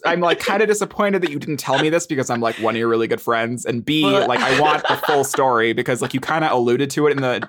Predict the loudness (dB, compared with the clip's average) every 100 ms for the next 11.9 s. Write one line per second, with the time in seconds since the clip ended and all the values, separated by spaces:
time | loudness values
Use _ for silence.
0 | _ -4 2 2 0 -2 -2 -2 -2 -2
1 | -2 -2 -2 -2 -2 -2 -2 -2 -2 -4
2 | -2 -4 -4 -6 -10 -14 -16 _ _ _
3 | -6 -4 0 0 0 0 2 0 0 -2
4 | 0 2 2 0 -2 -4 -6 -4 -2 -2
5 | -2 0 -2 -2 -6 -8 0 2 2 0
6 | -2 0 0 0 0 -2 0 0 -2 -4
7 | -2 0 0 0 0 0 -2 -2 -4 -2
8 | -4 -2 -2 -2 -6 -12 -14 -16 -20 _
9 | _ _ _ -6 -2 -2 -2 -4 -6 _
10 | _ _ _ -6 -4 0 0 0 -2 -2
11 | 0 0 0 -2 -2 -2 -2 -6